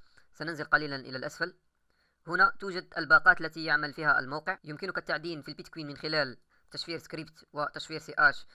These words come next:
مائتين وستة وخمسون، وأيضًا يمكنك تعدين عملة الإيثريوم والزيكاش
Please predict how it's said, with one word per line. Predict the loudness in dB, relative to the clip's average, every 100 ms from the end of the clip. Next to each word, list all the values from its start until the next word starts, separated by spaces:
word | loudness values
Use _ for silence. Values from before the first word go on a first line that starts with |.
| _
مائتين | -8 -8 -4 -4 -2
وستة | -2 -2 -4 -4
وخمسون، | -4 -4 -8 -10 -10 _ _ -6
وأيضًا | -2 -2 -2
يمكنك | -6 -10 -10
تعدين | -6 -6 -6 -4
عملة | -4 -4
الإيثريوم | -12 -12 -10 -10 -10 -12 _ -14
والزيكاش | -12 -6 4 4 4